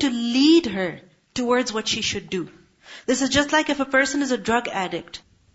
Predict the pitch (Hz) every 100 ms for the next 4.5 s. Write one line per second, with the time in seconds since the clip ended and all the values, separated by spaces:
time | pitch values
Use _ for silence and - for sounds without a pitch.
0 | - 254 269 277 294 247 240 202 226 233
1 | 190 202 202 - - _ _ - 214 196
2 | 190 185 170 156 - _ _ _ _ _
3 | - 233 240 247 220 196 180 220 185 202
4 | 214 240 262 269